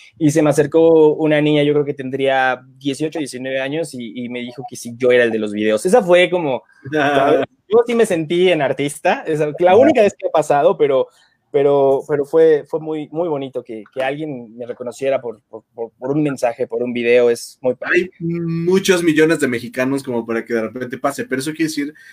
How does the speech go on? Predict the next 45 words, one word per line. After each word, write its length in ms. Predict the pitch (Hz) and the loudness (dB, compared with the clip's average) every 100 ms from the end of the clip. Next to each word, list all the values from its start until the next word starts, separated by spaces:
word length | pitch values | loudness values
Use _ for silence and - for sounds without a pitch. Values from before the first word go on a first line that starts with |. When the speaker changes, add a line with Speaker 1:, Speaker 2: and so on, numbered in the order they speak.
| _ | _
Speaker 2:
que 120 | - | -4
lo 100 | 127 | -2
que 80 | 123 | -2
estás 220 | 127 147 | -4 0
haciendo 400 | 151 139 147 151 | 0 2 2 2
está 200 | 156 151 | 2 0
tocando 460 | 147 139 139 135 139 | 0 0 0 2 0
gente 460 | - 147 135 110 - _ - | 0 -4 -4 -6 -10 _ -16
y 140 | 131 | -8
que 100 | 147 | -4
sí 160 | - 156 | -2 2
va 220 | 165 170 | 2 2
por 160 | 156 | 2
un 100 | 151 | 2
buen 180 | 156 160 | 2 2
camino, 520 | 160 151 160 160 107 104 _ | 2 0 0 -2 -6 -14 _
¿no? 220 | 127 156 | -4 -2
Al 80 | 170 | -4
final 340 | - 123 131 | -4 -4 -2
no 160 | 135 139 | 0 -2
es 140 | 135 | -2
fácil, 360 | 151 151 - 175 | -2 -2 -2 -4
pero, 400 | - 117 107 101 - _ _ - | -4 -4 -4 -8 -14 _ _ -6
pero 160 | 117 | -4
como 200 | 120 117 | -2 -2
dices, 200 | 127 131 | -2 -4
pues, 180 | 135 123 | -10 -2
la 120 | 123 | 0
responsabilidad, 500 | 113 113 120 117 156 | 0 -2 -2 0 0
pero 160 | 160 135 | 0 0
estás 320 | 127 170 165 | 0 -2 -2
haciendo 300 | 175 170 165 | -6 -2 0
algo 240 | 165 160 156 | 2 2 0
muy 280 | 156 170 180 | 2 2 4
padre, 400 | 165 190 - - _ _ _ | 2 2 0 -6 _ _ _
algo 260 | 143 175 190 | 2 2 2
que 80 | |
le 80 | 139 | 0
está 160 | 123 147 | 0 0
dejando, 680 | 165 165 151 160 160 160 - _ _ _ _ _ | 0 0 0 0 0 -2 -10 _ _ _ _ _
pues, 300 | - - - 123 | -18 -18 -12 -8
algo 360 | 139 156 175 | -6 -4 0
a 40 | 180 | 0
la 100 | 165 | 0
gente, 320 | 170 175 139 | -6 -12 -14